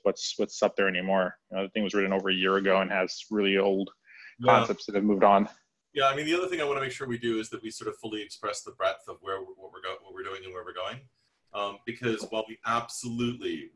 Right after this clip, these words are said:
Speaker 2: are gonna be taking care of the N F E guys, um, I think we actually have even more going on on Enterprise than we do on N F E.
Speaker 1: I,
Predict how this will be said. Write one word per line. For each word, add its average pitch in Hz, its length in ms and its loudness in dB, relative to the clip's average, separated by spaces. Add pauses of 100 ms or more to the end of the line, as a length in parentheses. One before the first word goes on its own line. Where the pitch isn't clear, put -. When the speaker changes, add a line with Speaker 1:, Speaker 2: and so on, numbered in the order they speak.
(140)
Speaker 2:
are 101 120 -8
gonna - 120 -6
be 92 120 -14
taking 98 340 -14
care 95 160 -6
of 87 60 -6
the 90 100 -8
N 85 80 -10
F 85 100 -12
E 87 120 -10
guys, 131 460 -6 (580)
um, 101 240 -2 (260)
I 104 80 -6
think 120 220 -8
we 107 80 -2
actually 104 300 -4
have 104 140 -10
even 98 200 -14
more 101 160 -6
going 95 240 -6
on 87 160 -8
on 85 120 -10
Enterprise 78 520 -8
than 78 100 -20
we 76 100 -16
do 78 140 -14
on 73 80 -14
N 73 140 -12
F 69 160 -20
E. 67 80 -16 (3000)
Speaker 1:
I, 151 60 12